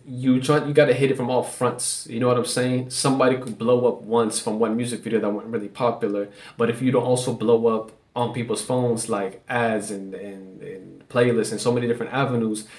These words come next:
then that blow up once will attract one group of people. But what is the retention? Excuse me, what is the retention from that one blow up?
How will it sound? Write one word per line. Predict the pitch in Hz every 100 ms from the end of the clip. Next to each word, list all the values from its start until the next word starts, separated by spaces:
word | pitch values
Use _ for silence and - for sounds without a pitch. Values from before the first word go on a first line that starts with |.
| - _
then | 110 120 113 101 - -
that | 143 120 120 -
blow | 120 120 107
up | 110
once | 120 117 110
will | 101
attract | - 101 -
one | 113 127
group | 123 117
of | 110
people. | 107 - 98
But | 104
what | 113 131
is | 131
the | 113
retention? | - 127 123 - - - - -
Excuse | - 127
me, | 104
what | 98 131
is |
the | 123
retention | 107 120 117 110
from | 104
that | 95
one | 101 107 98
blow | 107 104
up? | 101